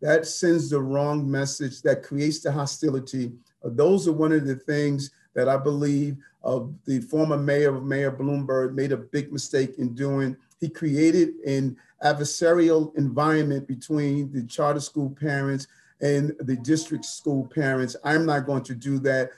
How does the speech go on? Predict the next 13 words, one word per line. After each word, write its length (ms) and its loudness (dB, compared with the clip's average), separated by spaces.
Um, 240 -2
these 220 2
are 80 2
all 400 8
our 240 2
children, 640 -2
and 140 0
we 100 2
need 160 2
to 140 -6
use 480 0
best 300 0
practices 760 -4